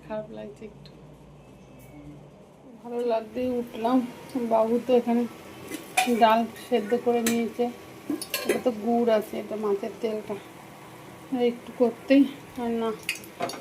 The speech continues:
তাই মাছটা ভেজে দিই। আর, উম, ইয়ে, কি বলে, মাছটা ভেজে দিই আর বাকি রেখে দিই, বিকালবেলা যদি ভালো লাগে করবো, না ভালো লাগে না করবো, এই আর কি। বাবু ইয়ে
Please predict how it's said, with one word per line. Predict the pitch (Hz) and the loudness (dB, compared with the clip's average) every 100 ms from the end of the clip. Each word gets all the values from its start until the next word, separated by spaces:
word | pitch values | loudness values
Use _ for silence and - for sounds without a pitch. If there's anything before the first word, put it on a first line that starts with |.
| - - | -14 -2
তাই | 247 240 | 2 4
মাছটা | 226 220 - 220 | 2 0 -2 -2
ভেজে | 214 220 240 | 0 2 6
দিই। | 302 311 - - - - - - - - - - 233 | 8 6 4 -14 -20 -20 -20 -20 -20 -20 -20 -6 0
আর, | 220 220 - - | 0 -2 -10 -6
উম, | 240 226 220 214 220 220 | -6 -4 -6 -6 -6 -6
ইয়ে, | 214 208 | -6 -8
কি | - 214 220 | -12 -8 -4
বলে, | 214 240 240 - - - - - - - - - - 226 226 | -4 -4 -8 -16 -20 -20 -20 -20 -20 -20 -20 -16 -8 -4 -4
মাছটা | 214 - 226 | -6 -6 -6
ভেজে | 220 226 226 | -4 0 0
দিই | 240 240 | 2 0
আর | 208 | 2
বাকি | 214 - 247 233 - 233 214 | -2 -2 -6 -8 -4 -4 -2
রেখে | 208 240 240 | -2 0 0
দিই, | 233 | 0
বিকালবেলা | 226 226 220 226 226 226 - - - - - - - 233 | -2 -4 -2 -2 -4 -8 -14 -20 -16 -14 -14 -18 -6 -2
যদি | 233 208 | -2 0
ভালো | 220 226 233 | 4 6 6
লাগে | 233 240 | 4 4
করবো, | 233 233 240 226 | 2 2 2 2
না | 208 202 | 0 0
ভালো | 208 214 | -2 0
লাগে | 214 214 214 | 0 -2 -6
না | 202 - | -6 -8
করবো, | 214 214 220 214 | -10 -8 -8 -6
এই | 208 202 | -6 -6
আর | - | -6
কি। | 214 202 | -8 -2
বাবু | 196 208 220 | 0 0 -4
ইয়ে | 214 | -4